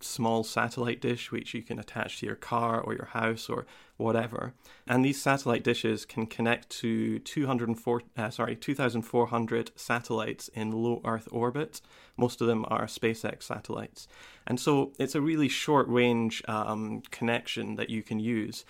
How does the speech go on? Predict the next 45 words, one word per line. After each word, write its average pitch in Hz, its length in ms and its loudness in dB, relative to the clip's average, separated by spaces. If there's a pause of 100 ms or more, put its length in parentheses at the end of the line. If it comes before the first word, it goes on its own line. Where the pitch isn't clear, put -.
(260)
but 120 160 6
it's - 160 -2
basically 185 400 2
like 113 220 2
a 110 40 -2
home 123 300 0
Wi-Fi 113 520 -2
kit. - 380 -10 (460)
And 120 500 2 (200)
despite 190 340 -2
the 175 60 -2
fact - 240 0
that 135 100 -2
these 123 220 0
are, 113 240 2
there 113 160 0
are 113 60 2
thousands 131 500 0
of - 120 -4
them, 117 140 -6
it - 100 -6
doesn't 151 220 -4
mean 135 200 2
that 120 100 0
you 113 80 -4
can 113 140 -6
actually 110 600 -2
really 117 360 0
get 113 420 -4 (100)
people 117 360 -2
online 113 540 -2
because, 110 360 -2
you 120 80 0
know, 113 140 -2
Ukraine 117 420 -2
is 110 100 0
a 110 60 -6
country 113 340 -2
of - 100 -8
tens 113 340 -2
of 117 100 -6
millions 113 340 -2
of 110 120 -10
people. 113 500 -2 (380)
Uh, 107 340 -2